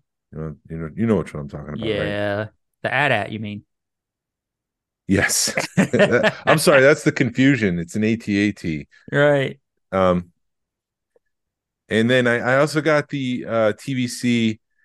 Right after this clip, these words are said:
Speaker 1: uh, Boba Fett throne room, which is
Speaker 2: Yeah.
Speaker 1: Jabba's palace, basically.
Speaker 2: Right. Yeah, you were posting some stuff about that. You weren't too happy with it.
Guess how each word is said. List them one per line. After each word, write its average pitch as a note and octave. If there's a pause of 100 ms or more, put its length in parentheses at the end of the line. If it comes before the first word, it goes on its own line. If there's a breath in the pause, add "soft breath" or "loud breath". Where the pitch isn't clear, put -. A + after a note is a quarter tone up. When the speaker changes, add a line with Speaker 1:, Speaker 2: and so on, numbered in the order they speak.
(300)
Speaker 1:
uh, G#2
Boba A2+
Fett G#2+
throne A2
room, C3 (180)
which -
is F2
Speaker 2:
Yeah. D3
Speaker 1:
Jabba's F2+
palace, E2+
basically. F#2 (160)
Speaker 2:
Right. D#3+
Yeah, D#3+
you F3
were G#3+
posting G#3
some C#3+
stuff C3+
about B2
that. B2
You C3+
weren't D#3+
too D#3
happy D3+
with G#2+
it. -